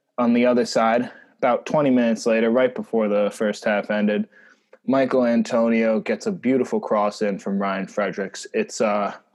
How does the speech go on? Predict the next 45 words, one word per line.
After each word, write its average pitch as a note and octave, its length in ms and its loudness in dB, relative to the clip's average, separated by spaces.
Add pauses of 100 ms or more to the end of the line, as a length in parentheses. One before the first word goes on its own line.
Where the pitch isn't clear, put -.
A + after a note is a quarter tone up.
(220)
it's, A2+ 260 -6
it A#2 100 -2
was A2+ 160 -2
fifa-esque, A2+ 680 -2 (380)
that, G#2+ 180 -2
that, G2+ 220 -2
that G2+ 180 -2
R G#2 160 -2
B G2+ 160 -4
X F#2+ 260 -6
ball. G2 340 -4 (420)
Michael A2+ 320 0
Antonio G#2+ 420 -2
just F#2+ 300 -8
bodies A#2 380 0
him G#2 120 0
out, F#2+ 320 -6
finishes A2+ 460 -2
it. G#2+ 260 -2 (540)
Nice B2 300 0
goal, A2 260 0
nice A2 280 -2
goal. G#2+ 400 -2 (220)
Looks A2 180 -4
like G#2 140 -2
he's A2 200 -2
gonna G#2+ 160 -2
pick A2 240 -6
it A2+ 80 0
up. G#2 220 -4 (360)
But B2+ 260 2 (240)
after D3+ 360 0
that, A#2 460 0
it, A#2+ 380 0
um, A#2 480 2 (480)
West C3 280 0
Ham D3 180 2
had C#3 180 2
a C3+ 40 4
lot B2 260 2
of A#2 60 -2
chances A#2+ 440 0
on A2 140 0
the G#2 60 2
break. G2 440 -4